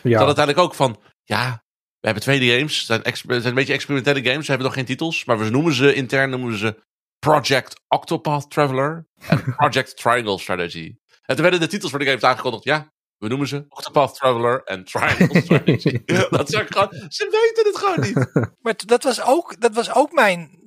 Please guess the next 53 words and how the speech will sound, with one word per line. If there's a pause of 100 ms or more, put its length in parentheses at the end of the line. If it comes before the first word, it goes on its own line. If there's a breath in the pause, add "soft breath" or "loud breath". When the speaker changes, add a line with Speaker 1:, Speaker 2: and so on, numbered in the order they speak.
(140)
Speaker 3:
de
vo-,
volgende
nominatie
was
Triangle
Strategy,
Speaker 1:
Ja.
Speaker 3:
want
dat,
dat
is
niet
zozeer
Speaker 1:
Gewoon
een
Geometry
Wars
sequel.
Speaker 3:
Maar
dat
is
niet
zozeer
de,
de
na-,
de
titel
van
de
naam
als
de
pitch
van
de
game. (500)
Van
we
hebben,
we
hebben
hier,
we
hebben
hier,
eh,
een
papier,
schaar,
steen
strategiegame.